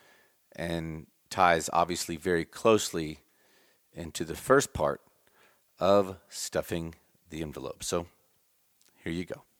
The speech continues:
David Copperfield, David Blaine, and Criss Angel.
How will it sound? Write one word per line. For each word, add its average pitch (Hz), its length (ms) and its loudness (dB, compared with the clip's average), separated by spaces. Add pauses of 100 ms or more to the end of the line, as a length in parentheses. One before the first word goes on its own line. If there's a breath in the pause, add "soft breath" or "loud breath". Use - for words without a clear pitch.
(280)
David 254 440 8
Copperfield, 185 840 0 (160)
David 170 400 0
Blaine, 151 420 0
and 117 240 -6
Criss 165 440 -2
Angel. 156 560 2